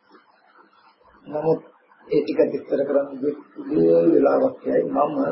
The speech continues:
රූපය ගැන පොඩ්ඩක් කියන්නම්. මෙතනදී මේ එකොළොස්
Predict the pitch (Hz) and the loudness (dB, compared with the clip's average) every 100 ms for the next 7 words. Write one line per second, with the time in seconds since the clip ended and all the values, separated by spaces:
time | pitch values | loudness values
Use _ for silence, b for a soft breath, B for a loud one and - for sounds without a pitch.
0 | - - 330 359 339 160 - - - - | -8 -6 -4 -2 2 2 2 -2 -4 -8
1 | - - 131 - _ _ - - 110 110 | -6 -4 -4 -6 _ _ -14 -10 -10 -10
2 | - - - - - - _ _ - _ | -18 -18 -16 -12 -12 -12 _ _ -20 _
3 | - _ 1017 - - - _ _ _ _ | -20 _ _ -20 -20 -20 _ _ _ _
4 | - 170 190 214 190 156 127 143 170 254 | -6 -4 4 6 6 2 0 0 2 -2
5 | 339 - _ _ _ _ _ _ _ _ | -4 -18 _ _ _ _ _ _ _ _
6 | _ - _ _ _ - _ _ - - | _ -20 _ _ _ -20 _ _ -20 -20
7 | _ _ _ _ _ _ _ _ - _ | _ _ _ _ _ _ _ _ -20 _
8 | _ - _ _ _ _ _ _ _ - | _ -20 _ _ _ _ _ _ _ -4
9 | 349 226 208 - - 196 220 214 | 4 6 6 2 4 8 8 6